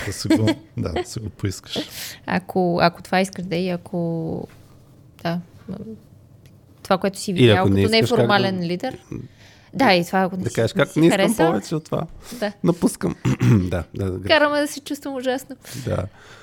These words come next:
Speaker 3: Добре,
Speaker 2: Да.
Speaker 3: ако искате да
Speaker 2: Добре.
Speaker 3: ходим към втората част на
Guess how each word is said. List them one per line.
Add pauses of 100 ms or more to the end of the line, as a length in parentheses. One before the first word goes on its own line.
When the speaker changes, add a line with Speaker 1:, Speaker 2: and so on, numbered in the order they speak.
(240)
Speaker 3:
Добре,
Speaker 2:
Да.
Speaker 3:
ако
искате
да (200)
Speaker 2:
Добре.
Speaker 3:
ходим
към
втората
част
на